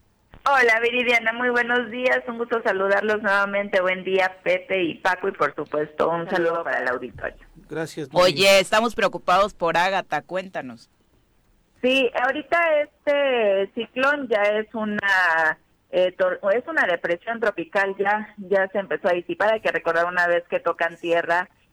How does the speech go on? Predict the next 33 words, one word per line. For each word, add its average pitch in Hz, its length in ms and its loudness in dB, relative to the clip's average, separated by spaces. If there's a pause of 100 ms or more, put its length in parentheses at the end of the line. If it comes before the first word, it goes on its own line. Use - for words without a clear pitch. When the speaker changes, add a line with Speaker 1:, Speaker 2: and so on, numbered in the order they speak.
Speaker 1:
eh, 180 260 0
ya 180 180 2
se 190 80 -4
empieza 175 600 0
a 156 60 -2
disipar 170 560 -2
este 170 380 0
tipo 175 220 0
de 175 220 4
sistemas. 269 520 -2 (400)
Ahorita, 208 840 2 (120)
en 185 160 0
lo 180 120 2
que 185 120 2
fue 202 460 2
el 180 120 2
último 185 300 0
reporte 165 380 0
a 170 60 2
las 151 160 0
siete 170 180 -4
de 165 80 0
la 151 140 0
mañana 160 400 -2
por 151 200 -2
parte 165 420 0
del 147 200 0
National 160 400 -2
Hurricane 156 400 -4
Center, 175 340 -2
ya 165 160 -2
se 165 120 -4
localiza 160 720 -2